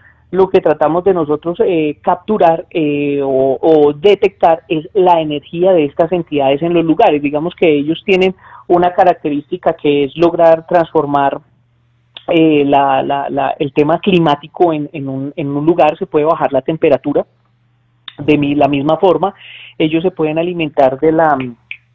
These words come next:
de la energía que tienen las cámaras fotográficas, de la energía que tenemos nosotros, y de esta forma ellos pueden manifestarse, y entonces esto produce una carga de energía, eh, que es atípica,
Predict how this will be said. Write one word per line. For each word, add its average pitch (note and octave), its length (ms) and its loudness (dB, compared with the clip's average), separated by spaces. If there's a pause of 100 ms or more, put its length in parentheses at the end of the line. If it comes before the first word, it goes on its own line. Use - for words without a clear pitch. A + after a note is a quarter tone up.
(840)
de D3+ 140 2
la D#3 80 6
energía D3+ 520 0
que F3+ 140 0
tienen D#3+ 320 0
las D#3+ 160 -4
cámaras D3 400 -2
fotográficas, D#3+ 640 0
de D3+ 80 -4
la C#3+ 100 -4
energía C#3 340 -4
que E3+ 120 -4
tenemos D3+ 320 -2
nosotros, F3+ 520 0 (400)
y F3+ 120 4
de E3+ 60 6
esta D#3+ 240 0
forma G3+ 340 0
ellos C#3 300 -8
pueden E3 400 -4
manifestarse, D#3+ 1120 -2 (300)
y D#3+ 100 0
entonces D#3 380 0
esto F#3+ 260 0
produce G3+ 540 0
una F3 240 0
carga G3 340 2
de G3+ 140 4
energía, F#3+ 560 -2 (260)
eh, D3 380 -2
que D3+ 280 -2
es C#3 120 -8
atípica, G3 680 -2